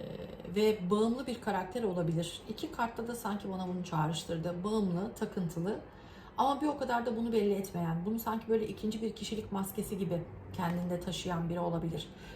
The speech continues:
Yani dış dünyaya verdiği, e, izlenim, e, "Umursamıyorum, takmıyorum, işte umurumda değilsin ya da umurumda değiller." şeklinde. Ama ikinci bir, e, kişiliğe baktığımızda bu kişide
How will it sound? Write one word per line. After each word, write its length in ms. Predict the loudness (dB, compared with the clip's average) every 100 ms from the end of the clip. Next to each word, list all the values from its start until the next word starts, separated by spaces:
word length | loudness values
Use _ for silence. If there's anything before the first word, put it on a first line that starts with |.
| -2
Yani 260 | 2 2 0
dış 180 | -2
dünyaya 380 | 2 6 6 6
verdiği, 460 | 6 6 6 0 0 -6 -12 -12 -6
e, 60 |
izlenim, 520 | 2 2 4 6 6 2 -2
e, 300 | 0 2 2
"Umursamıyorum, 680 | 2 2 2 2 4 2 2
takmıyorum, 760 | 2 0 0 0 2 2 0 -2
işte 280 | -6 -4
umurumda 440 | 2 4 4 4 4
değilsin 520 | 4 4 2 -2 -2
ya 100 | -2
da 40 | 0
umurumda 440 | 2 4 4 2
değiller." 420 | 2 4 4 2 -2 -12 -16 -14 -14 -14
şeklinde. 520 | -6 -4 -2 -2 -2 -6 -10 -16 -16 0
Ama 180 | 2 2
ikinci 420 | -4 -4 -4 0
bir, 240 | -2 -2 -4
e, 220 | -2 -2
kişiliğe 440 | -4 0 2 4
baktığımızda 640 | 2 0 -4 -2 -2 -2 -2
bu 80 |
kişide 420 | -4 -6 0 0